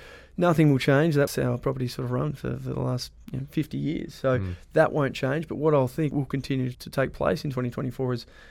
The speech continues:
Speaker 1: that won't slow down. I think like we've seen in covid, remember covid hit, January started with, with a bang and then it went into February, March, and then that year just really didn't slow down.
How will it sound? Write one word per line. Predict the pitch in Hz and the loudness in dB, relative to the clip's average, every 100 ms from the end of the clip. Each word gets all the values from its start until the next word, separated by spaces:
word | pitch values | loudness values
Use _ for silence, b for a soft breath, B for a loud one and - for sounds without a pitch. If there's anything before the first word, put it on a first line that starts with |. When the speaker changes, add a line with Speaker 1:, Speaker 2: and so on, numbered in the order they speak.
| B B - | B B -4
Speaker 1:
that | - - | 0 2
won't | 135 | 0
slow | - 135 | 0 -4
down. | 120 101 95 - | -6 -10 -12 -12
I | 135 | -8
think | 135 135 | -4 -2
like | 131 143 | -4 -4
we've | 131 | -2
seen | 143 135 | -2 0
in | - | -2
covid, | 143 156 156 | 0 0 0
remember | 151 147 139 | -2 -2 -4
covid | - 151 143 | -4 -2 -2
hit, | 143 147 - B B B B B | -2 -2 -6 B B B B B
January | - 151 143 139 135 | 2 4 6 6 4
started | 131 147 139 135 | 2 2 2 2
with, | 131 - | 0 -2
with | 143 139 | -4 -4
a | |
bang | 139 143 139 135 | -2 0 2 2
and | 135 | 2
then | 135 | 2
it | |
went | 135 135 | 2 0
into | 127 | 0
February, | 123 139 131 131 | 0 0 2 0
March, | 135 131 - | 0 -2 -2
and | 135 | -2
then | |
that | 156 - | -2 0
year | 139 139 147 | 2 2 0
just | 139 - | -6 -6
really | 151 131 | -4 -2
didn't | 131 135 | -4 -6
slow | - - - | -4 -4 -2
down. | 71 208 | -2 -4